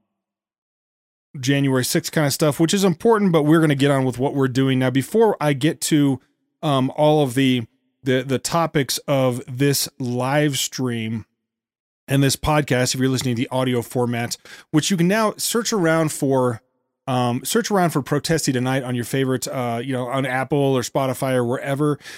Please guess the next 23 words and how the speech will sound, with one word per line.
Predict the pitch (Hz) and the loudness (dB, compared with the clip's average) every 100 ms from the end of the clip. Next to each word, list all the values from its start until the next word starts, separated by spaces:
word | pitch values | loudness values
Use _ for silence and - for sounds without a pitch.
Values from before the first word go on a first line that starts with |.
| - - | -20 -6
The, | 135 151 143 127 | -2 -2 -4 -14
the | 127 131 - | -2 0 2
issue | 180 185 | 2 2
you | 170 147 | 2 4
may | 151 147 | 4 0
have | 120 147 143 | 0 -2 0
at | |
this | 135 131 | -2 -4
point | - 135 | -2 -2
is | 123 | 0
there | 117 | 0
are | 113 | 0
two | - 202 | 0 -2
Protesty | - 127 127 117 | 0 0 -2 -4
Tonights | 110 107 101 101 | -6 -8 -8 -10
because | - 120 113 | -8 -4 -2
there's | 117 | -2
an | 120 | -2
old | 147 139 | 0 -2
Bible | 127 127 127 | 0 -2 -2
Thumping | 131 123 113 117 | -2 -2 -2 0
Wingnut | 143 123 117 | 0 -2 -4
one | 120 120 117 | -6 -4 -6